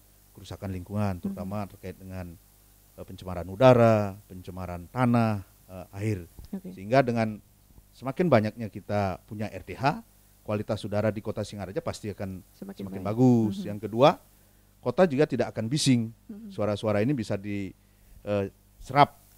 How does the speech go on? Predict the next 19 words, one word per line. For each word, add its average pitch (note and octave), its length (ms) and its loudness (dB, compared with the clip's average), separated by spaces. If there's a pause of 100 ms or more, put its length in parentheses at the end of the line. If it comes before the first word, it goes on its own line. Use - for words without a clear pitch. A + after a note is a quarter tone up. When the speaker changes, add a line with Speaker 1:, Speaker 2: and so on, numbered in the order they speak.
(100)
Speaker 2:
Oke. G3+ 80 -6
Speaker 1:
oleh, G2+ 400 -6
eh, F#2+ 320 -8
R G2 80 -10
T G2+ 80 -10
H F#2+ 160 -10
ini G2 160 -8
karena G#2+ 240 -8
ini C3+ 80 -4
bersifat G2+ 480 -10
ruang, G2+ 320 -8 (400)
eh, G2 160 -10
terbuka F#2+ 320 -12 (160)
hijau. F#2+ 320 -12 (160)
Speaker 2:
Oke. F#3+ 240 -10
Speaker 1:
Termasuk C#3 400 -4
juga C#3+ 400 4 (160)
terkait C3+ 320 -2
dengan B2+ 400 -4